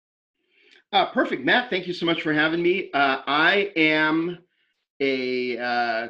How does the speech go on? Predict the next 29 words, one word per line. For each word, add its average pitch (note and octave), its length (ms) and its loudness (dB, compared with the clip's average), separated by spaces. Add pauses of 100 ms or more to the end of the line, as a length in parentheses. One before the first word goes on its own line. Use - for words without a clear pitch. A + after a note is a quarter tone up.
(120)
career-long D#3 960 2
innovation D3 560 -2
dude, E3+ 400 -2 (320)
uh, B2+ 360 -2
having C3 260 -8
worked B2+ 180 -10
on B2 100 -10
both A#2 160 -14
the C3+ 60 -14
client D3 520 -6 (360)
and B2 360 -8
the, A2+ 460 -10 (260)
uh, A2 260 -14 (200)
agency C#3+ 400 -8
side, C#3 360 -6 (200)
consultant C3+ 460 -12
side. - 320 -10 (680)
Um, C3+ 640 2 (220)
I'm C3 480 -4
a, A#2 520 -8
uh, A#2 120 -6 (100)
proud D3+ 300 0
father C#3 320 0
of - 60 -16
four, F#3+ 580 2 (920)
proud C#3 460 2
granddad D3 920 0
to F#3 160 -6
two. F#3+ 560 -10